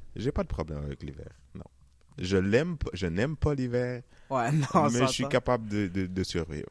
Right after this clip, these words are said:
Speaker 1: <laughs>
Speaker 2: Ouais, non, l'hiver, j'ai toujours quelque chose, comme une grippe.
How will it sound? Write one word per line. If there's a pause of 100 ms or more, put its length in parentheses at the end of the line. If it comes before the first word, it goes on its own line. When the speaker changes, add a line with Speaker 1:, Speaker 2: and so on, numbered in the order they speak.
Speaker 1:
<laughs>
Speaker 2:
Ouais,
non,
l'hiver,
j'ai
toujours
quelque
chose, (120)
comme (180)
une
grippe.